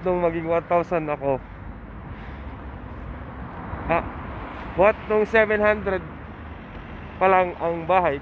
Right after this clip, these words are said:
ko? Inaraw-araw ko na magpuyat para ma-reach ko yung one thousand. Kaya ito ang resulta, inubo. Tapos, ay bag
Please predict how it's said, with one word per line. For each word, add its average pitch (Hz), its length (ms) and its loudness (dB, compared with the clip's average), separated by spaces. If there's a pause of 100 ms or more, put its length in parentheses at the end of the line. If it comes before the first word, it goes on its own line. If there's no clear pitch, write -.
ko? 117 240 -4 (1400)
Inaraw-araw 185 720 6
ko 196 160 -4
na 180 80 2
magpuyat 156 640 -2
para 160 160 0
ma-reach 165 480 0
ko 160 80 -2
yung 156 240 -2
one 139 160 -4
thousand. 113 480 -6 (1300)
Kaya 156 240 8
ito 165 160 2
ang 175 160 6
resulta, 160 560 0
inubo. 160 480 2 (2500)
Tapos, 160 480 2 (640)
ay 160 160 6
bag 156 240 0